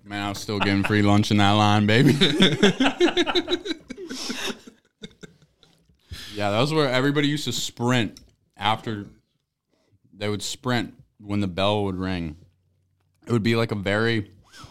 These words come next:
honestly, pretty violent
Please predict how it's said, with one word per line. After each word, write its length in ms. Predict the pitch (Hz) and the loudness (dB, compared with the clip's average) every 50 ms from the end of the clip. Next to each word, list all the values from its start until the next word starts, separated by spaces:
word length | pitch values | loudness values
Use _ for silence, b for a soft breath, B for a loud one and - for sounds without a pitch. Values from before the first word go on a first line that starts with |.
| B B B - - _ _ _ _ _ _ _ _ _ _ _ _ - _ - - | B B B -16 -20 _ _ _ _ _ _ _ _ _ _ _ _ -20 _ -14 -4
honestly, 600 | - 113 135 175 190 - 320 349 240 220 180 - _ _ _ - - | 0 2 4 4 4 2 0 0 0 -2 -4 -6 _ _ _ -20 -20
pretty 360 | - - - 170 160 156 156 139 | -18 -6 -4 0 2 2 2 0
violent 720 | 120 101 107 98 101 120 131 135 127 120 107 95 - - | 0 0 0 2 2 2 2 2 2 0 0 -2 -4 -6